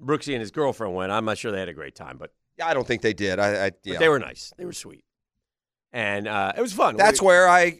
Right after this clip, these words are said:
Speaker 2: uh, had the famous kiss with Morgan Fairchild.
Speaker 1: That's right.
Speaker 2: After that performance.
Speaker 1: Mm-hmm. I think you sang to her, if I'm not mistaken.
Speaker 2: I may have.
Speaker 1: Anyway,
Speaker 2: Missus P
Speaker 1: I
Speaker 2: gave me
Speaker 1: got
Speaker 2: the go-ahead. She was right there.
Speaker 1: Oh, yeah.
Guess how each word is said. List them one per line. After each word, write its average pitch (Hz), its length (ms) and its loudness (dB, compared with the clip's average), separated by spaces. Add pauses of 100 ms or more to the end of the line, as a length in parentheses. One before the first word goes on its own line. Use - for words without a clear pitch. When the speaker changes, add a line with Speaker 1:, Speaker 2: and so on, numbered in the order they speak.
Speaker 2:
uh, 156 220 0
had 147 180 0
the 143 120 -2
famous 143 480 -2 (100)
kiss 151 220 -4
with 143 220 -8 (120)
Morgan 135 260 -2
Fairchild. 120 440 -6 (100)
Speaker 1:
That's 120 160 -12
right. 120 220 -6 (420)
Speaker 2:
After 107 220 -8
that 120 160 0
performance. 87 540 -12 (140)
Speaker 1:
Mm-hmm. 92 180 -14 (460)
I - 60 -20
think 101 140 -12
you 85 80 -14
sang 151 260 -6
to 98 100 -20
her, - 160 -20
if - 80 -20
I'm 85 100 -20
not 82 120 -16
mistaken. - 320 -16
Speaker 2:
I 131 60 -4
may 208 120 -4
have. 107 260 -4 (400)
Speaker 1:
Anyway, 170 680 0
Speaker 2:
Missus 147 260 -12
P 208 140 -8
Speaker 1:
I 170 60 4
Speaker 2:
gave 170 80 2
me 180 60 2
Speaker 1:
got 185 80 4
Speaker 2:
the 185 40 0
go-ahead. 160 380 4
She - 80 -12
was 151 100 -8
right 165 160 -4
there. 170 160 -6
Speaker 1:
Oh, 127 80 -2
yeah. 202 140 -12